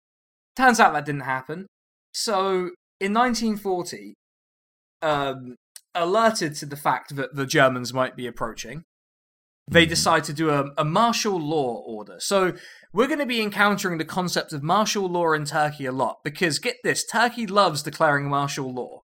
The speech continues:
Speaker 2: Hmm.
Speaker 1: Oh, it's like its favorite thing to do is to declare martial war.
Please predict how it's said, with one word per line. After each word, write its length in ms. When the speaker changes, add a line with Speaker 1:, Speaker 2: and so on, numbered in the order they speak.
Speaker 2:
Hmm. 280
Speaker 1:
Oh, 260
it's 200
like 200
its 160
favorite 380
thing 220
to 80
do 200
is 120
to 80
declare 340
martial 420
war. 280